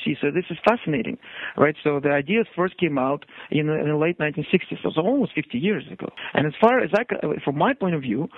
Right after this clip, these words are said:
uh, my opinion is that we still don't know why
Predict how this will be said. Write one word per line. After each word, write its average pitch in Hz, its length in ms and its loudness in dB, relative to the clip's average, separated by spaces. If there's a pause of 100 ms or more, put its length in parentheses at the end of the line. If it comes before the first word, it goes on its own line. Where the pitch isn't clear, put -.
(200)
uh, - 80 2
my 196 220 2
opinion 156 320 -2
is 147 120 -2
that 143 100 -4
we 151 200 -2
still 214 180 0
don't 165 240 0
know 123 240 0
why 151 520 -2